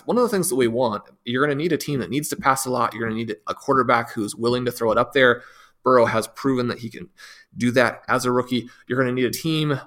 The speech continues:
with a bad defense, and then you're gonna need a team that doesn't lose a lot of targets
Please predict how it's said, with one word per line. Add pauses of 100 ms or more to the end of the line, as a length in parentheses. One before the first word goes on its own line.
with
a
bad
defense,
and
then
you're
gonna
need
a
team
that
doesn't
lose
a
lot
of
targets